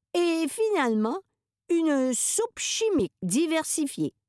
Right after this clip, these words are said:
en particulier en éléments clés,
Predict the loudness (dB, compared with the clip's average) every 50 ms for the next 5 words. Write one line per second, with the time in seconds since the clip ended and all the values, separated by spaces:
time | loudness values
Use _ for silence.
0 | _ _ _ _ _ _ _ _ _ _ _ _ _ 0 0 0 _ 0 -2 -2
1 | _ -4 -4 -2 0 0 0 2 2 0 0 -2 -6 _ _ _ _ 0 2 2
2 | 2 2 2 2 2 2 2 2 2 0 0 0 0 0 0 0